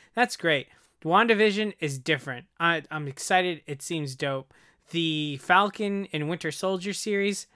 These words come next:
uh, okay. You know, I'm not overly excited for that like I am for WandaVision, but, you know, I'll check it out. I just don't want us to go back to those Netflix, uh,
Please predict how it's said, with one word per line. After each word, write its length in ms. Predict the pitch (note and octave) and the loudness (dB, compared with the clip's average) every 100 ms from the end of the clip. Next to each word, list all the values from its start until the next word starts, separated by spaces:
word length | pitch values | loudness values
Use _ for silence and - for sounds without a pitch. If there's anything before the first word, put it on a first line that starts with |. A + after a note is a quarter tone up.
| _ _ _ _ _ _ _ _ _ - | _ _ _ _ _ _ _ _ _ 0
uh, 280 | D#4+ E4 D#4 _ _ _ _ | 2 2 0 _ _ _ _
okay. 520 | F#4 F#4+ - F#3 G3+ - _ _ | 0 0 2 4 4 -2 _ _
You 160 | - G3 | 0 2
know, 140 | F#3+ | 4
I'm 200 | F3 F#3 | 4 4
not 200 | G3+ G3 - | 6 4 4
overly 400 | E3 F#3 F#3+ F3+ | 2 2 2 2
excited 380 | D#3+ - F3 E3 | 0 -2 -2 -2
for 120 | D#3+ | 0
that 160 | D3+ | 0
like 220 | D#3+ D#3 D#3 | 0 -2 -4
I 40 | |
am 260 | D3+ D#3 C#3+ | -4 -4 -4
for 400 | D3+ C#3 C3+ - _ _ _ - | -4 -4 -4 -10 _ _ _ -6
WandaVision, 720 | C#3+ C#3 E3 F3+ G3+ A3+ G3+ | 0 0 0 -2 -2 -2 -2
but, 200 | D3+ D3 | -4 -4
you 100 | D#3 | -4
know, 240 | D#3 D3+ D3 - _ - | -2 -4 -8 -20 _ -2
I'll 140 | A3+ | -2
check 300 | - A3+ G#3 | 0 -2 0
it 80 | G#3+ | 2
out. 160 | F3 - | 2 2
I 80 | E3+ | -2
just 240 | E3+ F3+ D3+ | -2 -6 -2
don't 220 | E3 F3+ | 0 0
want 120 | E3+ | -2
us 120 | D3 | -4
to 60 | D3 | -4
go 120 | D3 | 0
back 220 | D3+ C#3 | 0 -2
to 80 | D3+ | -6
those 160 | C#3+ C3 | -8 -6
Netflix, 580 | C#3 B2 C3+ - - - _ _ _ _ | -8 -8 -12 -10 -16 -18 _ _ _ _
uh, 460 | D3 C#3 C3 B2+ | -6 -4 -4 -8